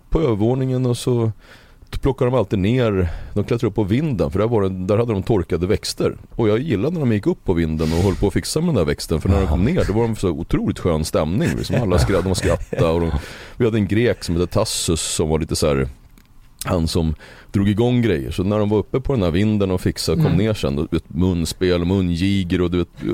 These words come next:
Speaker 1: assköna fester i köket. Jag var toknöjd.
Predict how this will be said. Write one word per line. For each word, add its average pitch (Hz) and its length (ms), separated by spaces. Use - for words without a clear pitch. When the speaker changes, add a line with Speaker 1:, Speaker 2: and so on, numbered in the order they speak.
Speaker 1:
assköna 123 640
fester 87 600
i 98 60
köket. 92 440
Jag - 140
var - 80
toknöjd. - 520